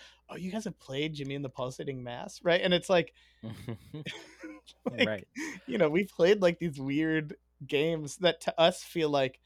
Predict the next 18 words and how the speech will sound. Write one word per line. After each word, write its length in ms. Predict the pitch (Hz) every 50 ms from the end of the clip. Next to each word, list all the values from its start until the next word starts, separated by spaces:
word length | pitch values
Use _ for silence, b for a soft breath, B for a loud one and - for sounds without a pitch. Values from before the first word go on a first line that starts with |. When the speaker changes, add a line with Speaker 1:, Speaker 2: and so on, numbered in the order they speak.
| b b b b b b b _
Speaker 1:
you 120 | 190 175
know, 280 | 151 131 127 123 131 - _ _ _ _ _ _
almost 520 | - 185 - 160 160 156 156 143 135 - 165
nobody 460 | 147 139 143 143 147 147 143 139 135
has 180 | 139 135 127 131
encountered 640 | 131 123 117 - - 147 139 139 147 143 135 135 131
them. 340 | 131 120 120 120 127 127 131 -
But, 160 | 165 156 -
like, 260 | 190 190 180 - - _ _ _ _ _ _ _ _ _ _ _ _ _ _ _ _ _ _ -
yeah, 260 | 190 202 175 131 120
we've, 320 | 139 156 196 226 233 202 220 -
we've 300 | 190 180 214 226 220 185
sort 200 | - - 247 233
of 140 | 220 196 180
in-, 160 | 175 170 170 - - - -
interjected 840 | 196 202 208 202 - 240 208 151 131 147 147 151 - - - 160 143
ourselves, 760 | 135 131 127 - - 139 127 123 123 123 123 127 123 - - -
uh, 200 | 151 131 120 120